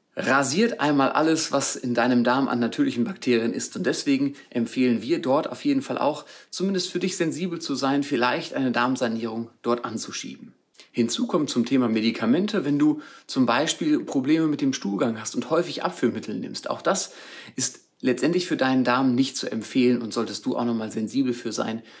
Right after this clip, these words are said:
vielleicht eine Darmsanierung zu machen. Und Punkt drei ist dein Lifestyle.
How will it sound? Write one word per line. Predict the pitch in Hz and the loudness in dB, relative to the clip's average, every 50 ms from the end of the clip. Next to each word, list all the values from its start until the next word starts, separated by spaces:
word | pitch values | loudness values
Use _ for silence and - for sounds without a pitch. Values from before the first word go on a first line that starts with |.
| - - | -20 -12
vielleicht | - - 131 120 120 120 - | -6 -4 -2 -2 -2 -2 -4
eine | - 113 113 113 | -4 -2 -2 -2
Darmsanierung | 104 - 101 113 117 117 - 196 113 107 107 107 95 98 107 107 | -2 -4 -4 -2 -2 -2 -2 -2 -4 -4 -4 -6 -8 -8 -12 -12
zu | - - - 180 | -8 -2 -2 0
machen. | 131 - - - - - - - _ _ _ - | 0 -2 -4 -10 -14 -20 -20 -20 _ _ _ -2
Und | - 131 110 - - | 0 2 2 2 0
Punkt | - 101 101 98 - | -6 -6 -6 -6 -2
drei | - 110 104 - 120 127 143 170 202 233 233 - - - - _ _ _ _ _ _ _ - | -2 0 0 2 2 4 4 4 4 2 0 -4 -12 -20 -20 _ _ _ _ _ _ _ 2
ist | - 147 135 - - - - - - - | 2 2 2 2 -2 -6 -10 -10 -4 -2
dein | 123 123 120 | 0 2 4
Lifestyle. | 120 139 156 165 156 156 - - - - - - - - | 4 4 4 2 2 0 -2 -2 -4 -6 -8 -8 -12 -16